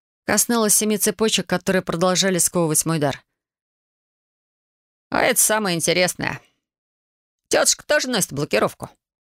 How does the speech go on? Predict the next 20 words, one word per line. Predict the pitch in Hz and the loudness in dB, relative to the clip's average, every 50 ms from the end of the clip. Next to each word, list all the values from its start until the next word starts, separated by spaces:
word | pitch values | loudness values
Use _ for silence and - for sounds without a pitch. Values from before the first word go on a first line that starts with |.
| _ - | _ -2
произнес | - 190 196 180 180 190 180 - | 0 0 2 2 2 2 2 0
стоящий | - - 190 180 170 - 196 | 2 2 2 2 2 2 2
рядом | 175 175 165 170 165 | 0 0 0 0 0
близнец. | 175 180 160 165 160 151 - - - _ _ _ _ - | 0 0 0 0 -2 -2 -2 -4 -6 _ _ _ _ -4
"Она | 269 277 330 | 0 0 0
в | 381 | 0
таком | - 311 - 311 302 294 | 0 0 0 2 2 2
возрасте, | 302 269 233 208 - - - | 2 0 0 -2 -4 -6 -4
когда | - 208 220 233 214 220 220 | -2 -2 -2 0 0 0 2
дар | 214 233 214 208 | 2 2 2 2
уже | 185 196 214 | 0 -2 -2
плохо | - 220 226 - - | 0 0 0 0 -2
подчиняется | - 175 - - 190 185 175 165 - - | -6 -4 -2 -2 0 0 0 0 0 0
контролю, | - 175 175 165 - 202 208 196 180 | 0 0 0 0 2 2 2 2 2
поэтому | - 185 185 - 185 190 190 | 2 0 0 0 0 0 0
отец | 185 180 - 220 214 | 0 2 0 0 0
и | - | 0
поставил | - 175 175 - - 202 214 214 | 0 -2 -2 0 0 0 2 4
ей | 208 202 | 2 2
блокировку. | 180 190 190 - 196 185 185 175 - - 175 - | 2 0 0 0 2 0 0 0 -2 -6 -8 -8